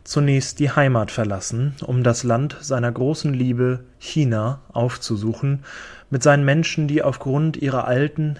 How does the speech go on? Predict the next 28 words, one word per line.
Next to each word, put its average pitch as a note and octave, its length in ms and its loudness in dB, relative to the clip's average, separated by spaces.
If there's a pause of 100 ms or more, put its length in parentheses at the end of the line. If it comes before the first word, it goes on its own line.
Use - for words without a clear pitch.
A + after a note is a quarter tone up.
echten C#3 460 -4
Kultur C#3 720 -2
und B2 140 -2
ihres B2 400 -2
ruhig C3 500 -2 (240)
weisen B2+ 600 2
Wesens C3 600 -2 (280)
ihm D3 160 4
so D3+ 260 2
artverwandt G#2 640 -2
waren A#2 420 -2
und A2+ 180 -6
blieben, C#3 440 2 (680)
denen D3 180 4
er C#3+ 120 2
die C3+ 140 0
Treue D3 400 -2
hielt C#3 560 0 (220)
und B2 160 0
die C3 100 2
sie B2+ 160 0
ihm C#3 260 2
gehalten G#2+ 600 -2
haben A#2 420 -2 (360)
bis - 260 0
zu - 160 -2
dieser B2+ 260 -2
Stunde. G2+ 560 -4